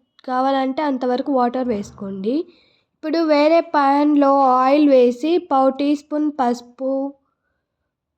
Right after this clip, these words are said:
కొంచెం కారం, కొంచెం ఉప్పు వేసుకొని, పొట్టు ఒలిచేసుకొని, ఘాట్లు పెట్టుకునే ఎగ్స్‌ని వేసుకొని,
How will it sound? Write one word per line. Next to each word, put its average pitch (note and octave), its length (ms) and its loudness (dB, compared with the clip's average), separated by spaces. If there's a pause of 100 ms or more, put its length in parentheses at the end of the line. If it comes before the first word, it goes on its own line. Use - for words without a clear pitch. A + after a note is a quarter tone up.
(120)
కొంచెం C#4 440 -4 (120)
కారం, C4+ 480 0 (120)
కొంచెం C#4 500 0 (140)
ఉప్పు B3 300 -8
వేసుకొని, B3+ 800 0 (800)
పొట్టు C#4 260 -6
ఒలిచేసుకొని, C#4+ 960 -2 (100)
ఘాట్లు C4 380 -2
పెట్టుకునే C4 520 -2
ఎగ్స్‌ని B3 380 -4
వేసుకొని, A#3+ 680 0